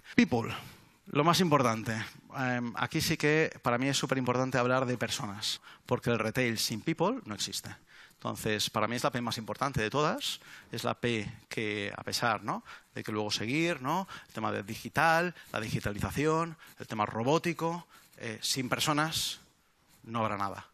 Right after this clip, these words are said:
Entonces, muy importante que le dediquemos tiempo a esto, ¿no? Entonces, yo soy muy crítico aquí, ¿eh? Y a veces soy bastante disruptivo, ¿eh?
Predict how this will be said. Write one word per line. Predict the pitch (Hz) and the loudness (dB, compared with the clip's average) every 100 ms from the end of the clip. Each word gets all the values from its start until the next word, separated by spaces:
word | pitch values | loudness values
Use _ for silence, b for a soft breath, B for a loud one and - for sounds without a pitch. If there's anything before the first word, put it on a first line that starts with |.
| _ _ | _ _
Entonces, | - 110 - | -4 -2 -2
muy | 123 131 | 0 0
importante | 131 123 110 120 139 131 | 2 2 0 0 0 0
que | |
le | 113 | -2
dediquemos | 107 101 107 107 - | -2 -4 -4 -6 -8
tiempo | 107 107 | -10 -8
a | 101 | -6
esto, | - 104 | -6 -6
¿no? | 117 151 B B | -12 -12 B B
Entonces, | - 113 107 | -12 -8 -6
yo | 120 | -4
soy | 127 160 | -2 -2
muy | 110 131 | -2 -4
crítico | 139 117 104 98 101 | -4 -4 -6 -6 -6
aquí, | 98 110 | -6 -8
¿eh? | 143 | -6
Y | 135 107 107 107 | -4 -4 -6 -6
a | |
veces | 113 113 - | -4 -2 0
soy | 131 | -2
bastante | 131 - 120 139 | -2 -2 -2 -2
disruptivo, | 135 127 113 - 143 110 | -2 -2 -4 -4 -4 -2
¿eh? | 113 | -4